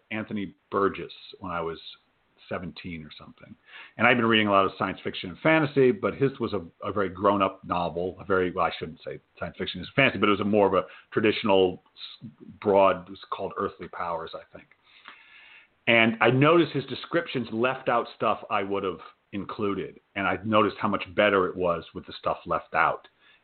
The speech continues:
And it just changed the way I wrote after I read that book, just that one, me noticing that one thing. It was a huge influence 'cause being so young.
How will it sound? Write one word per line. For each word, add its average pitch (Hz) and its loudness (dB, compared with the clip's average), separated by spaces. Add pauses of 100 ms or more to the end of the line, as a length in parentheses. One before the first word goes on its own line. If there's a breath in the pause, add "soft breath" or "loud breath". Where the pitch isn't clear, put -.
(180 soft breath)
And 90 2
it 104 -2
just 98 -2 (160)
changed 95 2
the 90 2
way 90 6
I 87 4
wrote 95 2 (260)
after 90 -4
I 85 0
read 80 -6
that 78 -8
book, 107 0
just 120 2
that 101 0
one, 95 2
me 98 -2
noticing 92 -2
that 80 -8
one 82 -12
thing. 73 -10 (180)
It 113 -2
was 104 0
a 92 -6 (120)
huge 127 2
influence 85 -10
'cause 80 -14 (100)
being 82 -12
so 78 -18
young. 80 -10